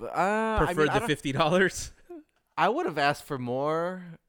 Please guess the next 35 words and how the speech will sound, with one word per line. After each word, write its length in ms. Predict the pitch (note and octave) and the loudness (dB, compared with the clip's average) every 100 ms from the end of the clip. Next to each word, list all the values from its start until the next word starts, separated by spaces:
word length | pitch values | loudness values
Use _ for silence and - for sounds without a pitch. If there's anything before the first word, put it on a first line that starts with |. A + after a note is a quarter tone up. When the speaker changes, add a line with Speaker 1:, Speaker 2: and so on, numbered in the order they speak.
| - | -14
Speaker 1:
I 260 | - F3+ A3+ | -8 -2 2
don't 140 | G#3 | 6
know. 200 | G#3+ D#3+ | 8 6
Like, 220 | C3+ C3 | 6 0
I 100 | C3+ | 2
would 140 | E3+ G3 | 2 2
have 140 | E3+ | -2
just 180 | D3 D3+ | -4 -4
been 120 | D#3 | -6
so 180 | - D3+ | -4 -4
frustrated 500 | - C3 B2 - D3+ | -2 -4 -4 -4 -4
at 100 | D3+ | -2
that 180 | D#3+ D3+ | -4 -4
point. 360 | E3 E3+ E3+ - _ B2 - | -4 -4 -6 -10 _ -20 -2
I 100 | D3 | 0
mean, 180 | C#3+ C3+ | 0 -2
as 340 | - C3 A#2+ A#2 | -4 -4 -4 -6
you 100 | A#2+ | -6
probably 440 | A#2+ A#2 A2 A2 | -2 -2 -2 -6
were. 460 | F#2+ F2 G2+ B2+ - C3+ | -6 -6 -6 -8 -10 -8
Speaker 2:
Yeah. 440 | B2 A#2+ A2 G2+ G2 _ _ | -2 0 0 -2 -6 _ _
Speaker 1:
That, 220 | - C3 | -2 0
like, 260 | C3+ B2 - | 2 0 0
really, 280 | B2 D#3 E3 | 0 4 4
Huntington 460 | D3 D3 D3+ D3+ C3 | 2 0 -2 -4 -6
Beach, 680 | A2 A#2+ C#3+ - - - - _ _ _ _ | 0 0 0 -4 -8 -10 -16 _ _ _ _
you 120 | C#3 | 0
know, 120 | C3+ C3+ | 6 8
Speaker 2:
Yeah, 60 | C#3+ | 10
I 40 | C3+ | 8
Speaker 1:
like, 80 | B2+ | 6
Speaker 2:
mean 100 | D#3+ | 6
Speaker 1:
nothing 380 | C#3 C#3+ D#3 C#3+ | 4 6 4 4
in, 340 | C3+ B2+ B2 | 2 0 -2
like, 380 | A#2 A2 G2+ - | -2 -2 -4 -12